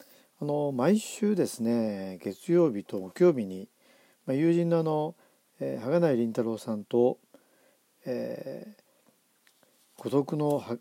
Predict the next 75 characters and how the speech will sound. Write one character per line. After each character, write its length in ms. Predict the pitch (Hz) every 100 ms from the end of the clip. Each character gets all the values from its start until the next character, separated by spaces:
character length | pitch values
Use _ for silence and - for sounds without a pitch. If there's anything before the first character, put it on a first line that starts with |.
| -
え 240 | 101 107 95
ー、 20 |
は 60 |
が 120 | 104 127
な 140 | 139
い 40 |
ラ 100 | 131
ジ 100 | 113
オ、 120 | 110 -
ま 80 | 101
あ、 40 | 90
シ 140 | 123
ー 80 | 120
ズ 80 | 135
ン 60 |
ス 140 | - 160
リ 80 |
ー 20 | 143
と 100 | 120
い 60 |
う 40 | 98
こ 40 |
と 140 | - 98
で、 180 | 101 117
ま 80 | 104
あ、 40 |
十 140 | 117
分 200 | 143 -
言 120 | 123 127
う 20 |
ぞ 120 | 160
っ 40 |
て 140 | 160 117
い 20 |
う 40 |
の 20 | 101
を 20 |
や 60 |
っ 40 | 98
て 140 | -
る 80 | 135
ん 60 | 107
で 100 | 90
す 140 | 104
が、 260 | 113 120 - _ - - - - - - -
ま 120 | 107
あ、 0 |
あ 40 | 101 - _ _ _ _ _ _
の、 280 | 131 117 117
十 160 | 113 175
一 100 | 220
月 180 | 190 220
一 80 |
日 220 | 226 233 247
の、 300 | 139 120 -
あ 120 | 127
の 960 | 113 113 117 117 117 110 110 110 110 110 _ _ _ _ -
ー、 20 |
十 60 |
分 240 | 131 - 113
言 100 | 107
う 40 |
ぞ 180 | 101 104
で、 280 | 104 120 - -
ま 140 | 156 127
あ、 20 |
私 260 | 113 143 147
が 100 | 147
こ 140 | 147
の 100 | 135
自 160 | 110 120
由 240 | 147 170
主 420 | 170 - - -
義 140 | 165 123
と 320 | - 151 -